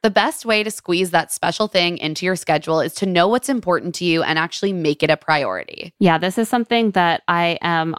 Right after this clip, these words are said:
Speaker 2: often working on with my therapist. It helps you find what matters to you so you can do more of it.
Speaker 1: If you're thinking of starting therapy, give BetterHelp a try.
Speaker 2: It's entirely online, designed to be convenient, flexible, and suited to your schedule.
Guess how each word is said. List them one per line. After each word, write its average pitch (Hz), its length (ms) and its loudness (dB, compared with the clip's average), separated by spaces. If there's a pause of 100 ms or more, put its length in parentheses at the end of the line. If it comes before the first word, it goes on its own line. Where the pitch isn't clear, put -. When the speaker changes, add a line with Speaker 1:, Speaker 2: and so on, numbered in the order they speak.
Speaker 2:
often 147 720 0
working 147 340 -4
on 135 140 -2
with 143 160 -6
my 135 140 -2
therapist. - 640 -2
It 170 220 0
helps - 340 -2
you 214 400 2 (320)
find 180 460 0
what 170 180 0
matters 156 540 -2
to - 120 -6
you 71 240 -6
so - 160 -2
you 165 60 2
can 170 200 -2
do 156 220 2
more 147 300 -2
of - 140 -12
it. - 260 -8 (160)
Speaker 1:
If 208 80 0
you're 233 140 -4
thinking 269 340 0
of 320 80 0
starting 208 400 0
therapy, 160 640 0
give 202 260 0
BetterHelp 151 540 0
a 143 40 -4
try. - 520 -8
Speaker 2:
It's 190 180 2
entirely 202 560 2
online, 147 540 0
designed 165 380 0
to 196 60 -6
be 185 120 2
convenient, 165 560 -2
flexible, 151 480 -2
and 156 160 -6
suited 143 300 -4
to - 100 -8
your 143 100 -4
schedule. - 640 -6